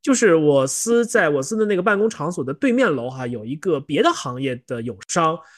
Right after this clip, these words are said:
然后呢，他们常年的这个，就办公场所最吸引人，也是最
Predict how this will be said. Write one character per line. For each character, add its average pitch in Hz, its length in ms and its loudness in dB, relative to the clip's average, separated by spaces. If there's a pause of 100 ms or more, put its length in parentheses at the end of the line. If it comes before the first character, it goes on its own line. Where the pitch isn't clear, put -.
(140)
然 143 140 -4
后 190 80 -2
呢， 180 140 0
他 214 180 -2
们 220 140 -4
常 175 280 -6
年 151 200 -2
的 165 80 2
这 160 220 -2
个， 143 180 -6
就 151 100 -2
办 175 140 -2
公 180 80 -2
场 147 200 -8
所 160 120 -2
最 185 160 -2
吸 247 240 -2
引 233 100 0
人， 139 220 -2
也 123 160 -4
是 185 120 -6
最 143 480 -2